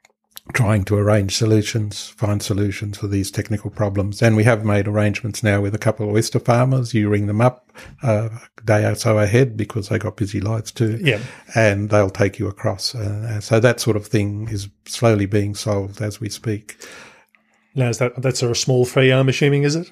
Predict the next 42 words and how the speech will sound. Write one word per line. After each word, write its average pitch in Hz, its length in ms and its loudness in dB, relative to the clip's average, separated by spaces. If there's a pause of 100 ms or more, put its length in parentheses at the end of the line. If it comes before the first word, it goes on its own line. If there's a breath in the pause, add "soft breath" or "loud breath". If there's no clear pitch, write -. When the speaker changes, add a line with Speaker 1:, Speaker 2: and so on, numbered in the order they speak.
Speaker 1:
Uh, 147 240 6
there 143 200 6
would 123 200 -2
be 107 120 -4
a 104 60 -4
small 107 220 -4
Speaker 2:
<laughs> - 40 2
Yeah, 110 180 2
Speaker 1:
fee. 104 200 2
I 104 120 2
Speaker 2:
yeah. 104 60 -6
Speaker 1:
think 113 280 -8
that, - 320 -8
uh, 104 200 -2 (520 loud breath)
it's, 110 420 -8
uh, 110 320 4 (640 loud breath)
cheaper 113 260 0
than 104 160 -2
a 101 40 -8
taxi 110 520 -6 (140)
<laughs> - 160 -8
Speaker 2:
Yeah. 107 340 2
Speaker 1:
a - 20 -2
long 104 180 2
way 110 200 -2
around. 110 320 -2 (280 loud breath)
But 143 120 2
the 151 120 6
other 135 160 4
thing 117 240 0
is, 120 160 -4
if 131 500 -6
you're 113 160 4
walking, 110 800 0
uh, 104 800 -2
in 107 160 0
stages, 117 800 0
what 107 160 0
you 98 80 0
can 101 160 -2
do 98 160 0
is 98 280 -4